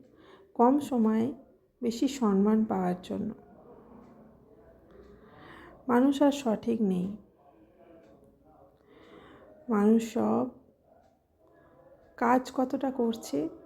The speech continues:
সেই দিকে মন না দিয়ে কখন কর্মের ফল পাবো সেই দিকে ছুটছে। তাই ঈশ্বর বলেছেন, "কর্ম করে যাও, ফলের আশা করো না।"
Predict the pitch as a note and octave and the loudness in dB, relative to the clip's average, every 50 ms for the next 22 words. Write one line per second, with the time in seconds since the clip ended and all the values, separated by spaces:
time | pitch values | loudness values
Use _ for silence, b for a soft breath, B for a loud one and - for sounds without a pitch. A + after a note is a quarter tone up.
0 | - - - - - - C4 B3 B3 A#3 B3+ B3+ C4 C4 B3 A3 G#3+ G#3 G3+ G3+ | -20 -20 -20 -16 -2 0 2 2 4 2 0 2 2 4 4 6 4 4 4 2
1 | G3+ G3+ G3+ F#3+ G3+ G3 G#3+ A3+ C#4 D#4+ - - b b b b b b - A#3+ | 2 0 0 0 0 0 0 0 0 -2 -6 -12 b b b b b b 0 0
2 | G#3+ G#3 - D4 D4 C#4+ C4 - B3+ A3 G#3+ G#3 A3 B3 C#4 C4 - - - - | 0 0 2 0 0 0 0 2 2 4 4 6 4 4 4 0 -2 -6 -10 -4
3 | - G#3 A#3+ C4 B3+ B3+ G#3+ F#3+ F3+ F3+ F#3 F3+ - - - - - - _ _ | 0 2 2 2 2 2 0 -2 -2 -2 -6 -8 -10 -12 -16 -20 -20 -20 _ _
4 | _ _ - _ _ _ _ _ _ _ _ _ _ _ _ _ - - - - | _ _ -20 _ _ _ _ _ _ _ _ _ _ _ _ _ -20 -20 -20 -16
5 | - - - - A#3 A3+ A3+ G#3 G3+ G#3 G#3+ - G#3 - - B3 A#3 A3 - - | -16 -14 -4 0 2 4 4 2 0 -2 -4 -4 -6 -6 -6 -8 -8 -8 -10 -14
6 | - B3+ B3+ - - - - - - - - - _ _ _ _ - - - - | -12 -12 -12 -12 -12 -20 -20 -20 -20 -20 -20 -20 _ _ _ _ -20 -20 -20 -20
7 | - - - - - - - _ _ _ _ _ - - _ _ - B B B | -20 -20 -20 -20 -20 -20 -20 _ _ _ _ _ -20 -20 _ _ -20 B B B
8 | B B B B B B B B B B B B B B B B B B - - | B B B B B B B B B B B B B B B B B B -6 0
9 | C4 B3 B3 A3+ A3 A3+ - - A#3+ A#3 A3+ A3 A3+ G#3+ G#3 G#3+ G#3+ G#3 - A#3+ | 2 4 4 4 2 0 -2 -2 0 2 2 2 2 0 2 2 0 -2 -2 -4
10 | A3+ A3+ A#3 A#3+ B3 - - _ _ _ _ _ _ _ _ _ - - A3+ A3 | -2 -2 -2 -4 -6 -8 -16 _ _ _ _ _ _ _ _ _ -4 0 2 2
11 | A3+ A3+ A#3+ A#3 A3+ A#3 G#3+ G3+ G3 F#3+ G3 G#3+ G#3 G#3+ G#3+ - - - G3+ G3 | 2 2 2 2 2 0 0 -2 -2 -2 -2 -2 -4 -4 -6 -8 -8 -6 -4 -2
12 | G#3 G#3 G3+ G3 G3 G3 G#3 A3 - G3 F#3 F#3 F#3+ F#3 F#3+ G#3+ A#3 B3 - | -2 -2 -2 -4 -4 -6 -8 -8 -6 -6 -6 -4 -4 -4 -4 -4 -6 -8 -10